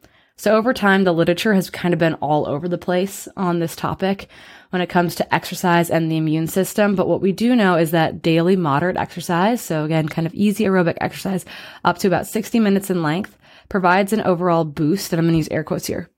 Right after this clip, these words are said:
boost, um, to your immune system function. And why I say boost, it's because it's not really, um, making your immune system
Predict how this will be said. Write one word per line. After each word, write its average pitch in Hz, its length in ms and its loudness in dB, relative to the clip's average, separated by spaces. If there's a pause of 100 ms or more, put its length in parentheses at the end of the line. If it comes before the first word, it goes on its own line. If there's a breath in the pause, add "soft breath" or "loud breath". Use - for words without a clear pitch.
boost, 185 420 0 (400 loud breath)
um, 170 360 2
to - 180 -2
your 165 120 2
immune 147 220 2
system 143 280 -6
function. - 500 -8 (200)
And 170 300 2
why 180 180 2
I 196 60 4
say 190 240 0
boost, 165 420 -4
it's 196 140 -14
because 175 240 -4
it's 170 140 -8
not 196 340 2
really, 170 420 0 (500 loud breath)
um, 151 380 0 (240)
making 196 400 4
your 180 120 2
immune 170 160 2
system 147 400 -4